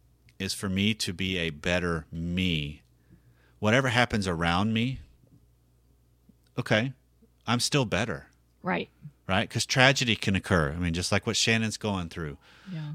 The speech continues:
Speaker 1: You know, lots of different things can happen that are, are out of our control. Some of them can even be in our control. But if I'm better,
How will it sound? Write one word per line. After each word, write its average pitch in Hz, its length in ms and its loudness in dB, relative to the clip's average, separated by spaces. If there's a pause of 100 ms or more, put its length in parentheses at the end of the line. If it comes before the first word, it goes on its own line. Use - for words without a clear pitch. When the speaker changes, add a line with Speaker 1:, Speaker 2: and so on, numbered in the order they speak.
(120)
Speaker 1:
You 107 80 -4
know, 98 180 -2 (160)
lots 104 360 2
of 131 60 -4
different 127 280 2
things 113 240 4
can 101 140 -2
happen 87 560 0 (180)
that 101 260 0
are, 92 240 -4
are 95 240 -4
out 117 180 4
of 127 120 0
our 127 100 4
control. 117 480 2
Some 117 240 0
of 113 80 2
them 110 140 -4
can 113 160 -2
even 107 160 -2
be 107 180 0
in 120 100 2
our 123 140 0
control. 98 400 -4
But 95 200 -4
if 98 140 -8
I'm 107 280 0
better, 120 360 2